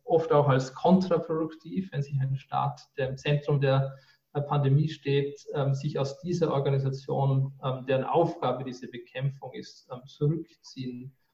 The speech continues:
ähm, will. Ähm, aus inneramerikanisch-, aus Sicht des inneramerikanischen Rechts ist dieser, gibt's jedenfalls derzeit noch keinen Austritt der Vereinigten Staaten,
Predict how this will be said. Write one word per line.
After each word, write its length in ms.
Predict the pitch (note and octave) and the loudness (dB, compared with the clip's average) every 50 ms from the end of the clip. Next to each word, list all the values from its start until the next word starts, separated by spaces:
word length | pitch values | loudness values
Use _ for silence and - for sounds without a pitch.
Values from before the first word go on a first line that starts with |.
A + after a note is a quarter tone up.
| _ _ _ _ _ _ _ _ _ _ - | _ _ _ _ _ _ _ _ _ _ -8
ähm, 300 | C#3+ C3 C3+ C#3 D3 B2 | -6 -6 -6 -6 -6 -6
will. 460 | C3 C#3 E3 F3+ G2+ - G#3 F#3+ - - - - _ _ _ _ - | -4 -4 -2 0 0 0 0 -2 -2 -4 -8 -16 _ _ _ _ 0
Ähm, 440 | D3 D3 D3 D3+ D3+ D3+ - - - - - | 2 4 4 4 4 2 0 -2 -6 -6 -2
aus 400 | D3+ D3 D#3 - - - - G#3 | 0 0 0 -2 -4 -4 2 6
inneramerikanisch-, 1400 | G3+ G#3 G#3 F#3+ F#3+ - F#3+ - - - - - D#3 D3+ D3 C#3+ - - - C#3+ E3+ F3 F3 F3 - - E3 | 8 8 10 10 8 6 6 2 -2 -6 -6 -2 2 2 2 2 2 0 -2 -2 -2 -2 -2 -4 -4 -4 -6
aus 140 | D3 C3+ - | -6 -4 -4
Sicht 180 | D#3+ - - | -4 -4 -2
des 140 | D3+ C3+ - | -2 -2 0
inneramerikanischen 880 | - F#3 F#3 F3+ E3+ D#3+ D#3 D#3+ D#3 - D3 C#3+ D3 D3 D3 - D3+ C#3+ | 2 4 4 4 2 2 -2 -2 -2 -2 -2 -2 -2 -2 -2 -2 -2 -2
Rechts 320 | C#3 D3+ C#3+ - - - | 0 0 -2 -2 -4 -4
ist 260 | D3+ C#3 - - - | -4 -4 -4 -4 -4
dieser, 760 | - D#3+ D3 C#3 D3 C#3+ C#3 C3+ C3+ C3+ C3+ C3 C3+ - - - _ | -2 0 2 4 4 4 6 6 6 6 4 4 2 -2 -6 -14 _
gibt's 340 | - - - F3+ F3 - - - | -12 -6 -4 -2 -2 -2 0 2
jedenfalls 440 | D3+ D3+ D3+ C3+ - C3 C3 - | 2 2 2 2 2 2 0 2
derzeit 400 | - D3 C#3+ C#3+ - - C3+ C#3 | 2 2 2 2 0 0 -2 0
noch 120 | C#3+ C3+ - | 0 -2 -2
keinen 320 | - - D3+ E3 E3 D3+ D3+ | -2 -2 0 0 2 0 0
Austritt 720 | - - D3+ D3 - - - D#3 C#3+ C#3+ - - - - - | 0 0 0 0 -2 -2 0 0 0 0 -2 -8 -10 -6 -4
der 100 | C#3+ C3+ | -4 -2
Vereinigten 440 | C#3+ C#3 C3+ C3+ C3+ C3+ - - - | -2 -2 0 0 0 0 -2 -4 -6
Staaten, 720 | - - - - - D#3 D#3+ - F3+ F3+ F#3+ F#3+ - - | -6 -4 -4 -2 -2 -2 -2 -2 -2 0 0 0 0 -4